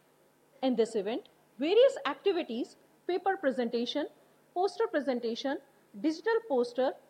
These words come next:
quiz competition activities are also planned. In paper presentation activities, original and unpublished quality papers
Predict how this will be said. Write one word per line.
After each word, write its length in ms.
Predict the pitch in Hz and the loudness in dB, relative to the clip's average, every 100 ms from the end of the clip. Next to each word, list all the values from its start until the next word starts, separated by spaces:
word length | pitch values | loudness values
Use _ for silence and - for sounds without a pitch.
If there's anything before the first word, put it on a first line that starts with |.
| _ _ _ - | _ _ _ -4
quiz 240 | 415 523 539 | 4 4 4
competition 580 | 330 285 277 262 - 311 226 | 0 0 -2 -6 -6 -6 -6
activities 580 | - 247 233 247 302 - | -6 -6 -4 -4 -6 -4
are 140 | 233 240 | -4 -2
also 360 | 180 180 277 | -6 -8 -10
planned. 360 | - 320 185 151 _ _ _ _ _ _ - | -6 -4 -4 -10 _ _ _ _ _ _ -2
In 160 | 302 285 | 0 2
paper 260 | 302 392 494 | 0 0 0
presentation 560 | 415 302 294 277 349 370 - | 2 0 0 -2 -4 -4 -6
activities, 720 | 233 285 240 226 202 302 _ _ _ _ _ _ _ _ _ _ _ _ _ | -4 -4 -4 -4 -6 -8 _ _ _ _ _ _ _ _ _ _ _ _ _
original 400 | 277 349 381 508 - | 4 4 0 -2 2
and 140 | 277 277 - | 0 2 0
unpublished 600 | 466 - 302 214 277 - | 0 2 0 0 -4 -4
quality 360 | - 214 226 226 | -2 0 -2 -4
papers 500 | 233 214 240 480 | -4 0 2 0